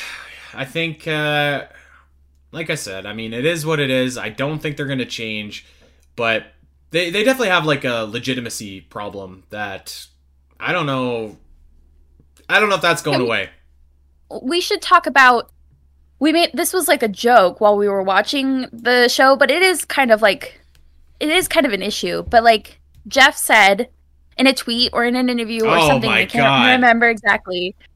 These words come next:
Speaker 2: that they were moving away from quote unquote world premieres, right? Didn't he, like, I don't know the exact quote, and maybe I could take that out of context. Somebody can correct me. But if you're gonna say something of that nature and still have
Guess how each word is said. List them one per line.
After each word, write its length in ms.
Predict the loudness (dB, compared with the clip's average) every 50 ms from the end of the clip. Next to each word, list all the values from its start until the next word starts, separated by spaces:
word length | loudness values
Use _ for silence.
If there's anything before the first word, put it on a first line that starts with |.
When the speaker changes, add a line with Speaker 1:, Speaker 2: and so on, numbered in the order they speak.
| _ _
Speaker 2:
that 160 | _ 2 2 4
they 120 | 2 2
were 120 | 2 4
moving 460 | 4 4 4 4 2 2 2 0 2 2
away 380 | 0 2 4 4 4 4 4
from 400 | 2 -2 2 4 4 4 2 0
quote 360 | -6 -6 0 4 4 6 6
unquote 540 | 4 2 0 0 0 2 2 2 0 -2 -4
world 440 | -4 0 2 4 4 4 2 0 -2
premieres, 640 | -6 -4 -4 -2 -2 -4 -6 -10 -14 -16 -16 -18 -18 _ _ _ _
right? 340 | 2 4 4 4 0 0 _
Didn't 220 | -2 0 0 0
he, 160 | -2 -2 -4 -8 -16 -20 -6 0
like, 180 | 0 0 0 -2 0 _
I 80 | 6 6
don't 160 | 8 6 6
know 140 | 6 6 6
the 80 | 4 0
exact 400 | 0 4 6 6 6 6 2 -2
quote, 320 | 2 4 4 4 4 2 0 -2 -2
and 260 | -2 0 0 0 0
maybe 360 | 2 0 0 0 0 0 2 2 2 4 6
I 400 | 6 6 6 4 0 -4 -10 _ _ _ _
could 280 | -8 -8 -8 -8 -8 -4
take 220 | -4 -4 0 2
that 140 | 2 4 4
out 120 | 4 2 2
of 40 |
context. 840 | 0 0 0 0 0 0 0 0 0 0 0 -2 -10 -10 -10 -10 -12 _
Somebody 320 | -2 -2 -2 -2 -2 -6
can 160 | -6 -8 -10 -6
correct 340 | -2 0 0 0 -2 -6
me. 260 | -8 -6 -6 -6 -6 -8 -12 -20 -20 -20 -20 -8 _ 2
But 80 | 2
if 120 | 2 2 2
you're 100 | -2 0
gonna 180 | 2 0 0 0
say 220 | 2 0 0 2
something 340 | 2 0 0 0 0 -2 -2
of 80 | 0 2
that 160 | 2 2 2
nature 460 | 0 -4 -4 -4 -2 -2 0 0 0 0
and 140 | -2 -2 -2
still 440 | -4 -6 -4 0 2 4 4 4 4
have 580 | 2 0 2 4 6 6 6 6 4 2 -2